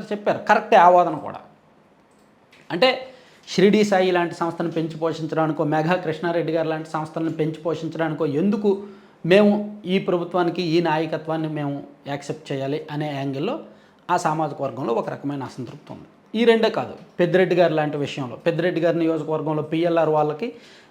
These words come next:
వైసీపీ అధికారంలో ఉన్నప్పుడు విపరీతంగా కాంట్రాక్ట్లు ఇచ్చారు. So ఆ విషయంలో వాళ్ళ జోలికి కూడా వెళ్ళట్లేదు, వాళ్ళతో కూడా ఇంటర్నల్గా కొన్ని డీల్స్ జరిగాయి అంటున్నారు. అలా చాలా విషయాల్లో ప్రభుత్వం మీద ఒక రకమైన అసంతృప్తి ఉంది. చంద్రబాబు గారి మీద పర్టికులర్గా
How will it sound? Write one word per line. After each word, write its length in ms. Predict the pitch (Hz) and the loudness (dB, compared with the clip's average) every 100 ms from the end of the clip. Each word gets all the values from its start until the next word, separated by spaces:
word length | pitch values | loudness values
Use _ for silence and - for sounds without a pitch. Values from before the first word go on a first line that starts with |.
| _ - | _ 0
వైసీపీ 400 | 170 185 196 190 | 2 2 2 0
అధికారంలో 400 | 160 160 160 156 | 0 0 0 0
ఉన్నప్పుడు 300 | 160 - 175 | -2 -4 -6
విపరీతంగా 680 | 143 214 208 214 196 107 - | -4 -4 -2 0 0 0 -4
కాంట్రాక్ట్లు 460 | 165 165 147 - 117 | -4 -2 -4 -6 -10
ఇచ్చారు. 280 | - - - - - | -16 -18 -18 -6 -2
So 40 | |
ఆ 220 | - 160 | 2 4
విషయంలో 380 | 196 185 185 180 | 4 2 0 2
వాళ్ళ 260 | 156 165 175 | 4 4 4
జోలికి 280 | 175 165 | 2 0
కూడా 160 | 160 160 | 0 -2
వెళ్ళట్లేదు, 480 | 143 127 - 113 104 135 | -2 -6 -12 -16 -10 2
వాళ్ళతో 340 | 170 175 165 | 4 4 0
కూడా 180 | 160 180 | -2 -2
ఇంటర్నల్గా 500 | 165 151 160 160 151 | -2 -4 -4 -4 -4
కొన్ని 260 | 147 147 135 | -4 -4 -2
డీల్స్ 280 | 143 - 139 | -4 -6 -10
జరిగాయి 260 | 127 131 | -12 -14
అంటున్నారు. 300 | - 110 - - _ - - | -16 -18 -20 -20 _ -20 -2
అలా 120 | 190 254 | 2 2
చాలా 360 | 247 202 214 | 4 2 2
విషయాల్లో 460 | 208 202 202 196 220 | 2 0 -2 -2 -2
ప్రభుత్వం 420 | 165 165 165 175 | -4 -4 -4 -6
మీద 140 | 170 | -4
ఒక 120 | 196 165 | -4 -6
రకమైన 340 | 139 156 147 | -6 -4 -4
అసంతృప్తి 680 | 131 139 135 139 - 147 - 139 | -6 -8 -10 -12 -10 -10 -10 -8
ఉంది. 320 | 151 240 - - - | -6 -6 -10 -8 -4
చంద్రబాబు 400 | 180 220 202 170 | -2 0 0 0
గారి 160 | 170 160 | -4 -6
మీద 120 | 180 | -8
పర్టికులర్గా 680 | - - 147 147 151 220 | -10 -12 -8 -8 -6 -6